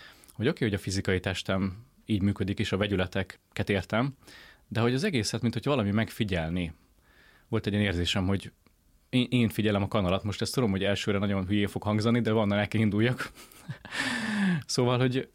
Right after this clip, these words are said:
azt éreztem, hogy én a megfigyelő vagyok, tehát ami igazából én vagyok, az egy tudattermészetű valami. Tehát a fizikai testet értjük, vegyületek, atomok, kvantumok, rezgőhúrok, már minden van,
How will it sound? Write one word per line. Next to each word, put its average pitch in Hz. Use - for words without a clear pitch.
azt 156
éreztem, 131
hogy 131
én 139
a 131
megfigyelő 110
vagyok, 101
tehát 104
ami 117
igazából 120
én 101
vagyok, 92
az 101
egy 110
tudattermészetű 98
valami. 80
Tehát -
a 110
fizikai 120
testet 113
értjük, 135
vegyületek, 110
atomok, 98
kvantumok, 101
rezgőhúrok, 101
már 95
minden 90
van, 131